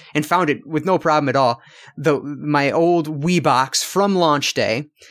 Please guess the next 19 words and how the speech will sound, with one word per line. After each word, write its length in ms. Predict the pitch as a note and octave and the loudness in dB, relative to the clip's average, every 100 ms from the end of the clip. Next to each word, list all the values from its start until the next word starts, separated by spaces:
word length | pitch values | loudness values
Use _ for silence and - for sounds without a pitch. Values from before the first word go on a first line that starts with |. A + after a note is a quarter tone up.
| - - | -8 0
and 200 | C3+ F3 | 2 2
it 100 | D#3+ | 2
had 260 | D#3 D3 | 2 2
the 60 | C#3 | 0
serial 320 | - E3+ C#3 | 0 2 2
number 280 | C3 - - | 0 -2 -2
on 200 | - A#2+ | -2 -2
it. 140 | A#2+ - | -4 -6
So 100 | D3+ | -4
I 40 | |
was 120 | D3 | -2
like, 200 | D3+ D3+ | -2 0
"You 120 | C4 D4 | -2 0
gotta 220 | G3 F3 | 0 -2
be 80 | E3+ | -2
fucking 300 | E3+ D#3+ D3 | -2 -2 -4
kidding 260 | A#2+ G#2+ | -4 -4
me." 100 | A2 A#2+ | -6 -2
So 340 | D#3 D3 | 2 2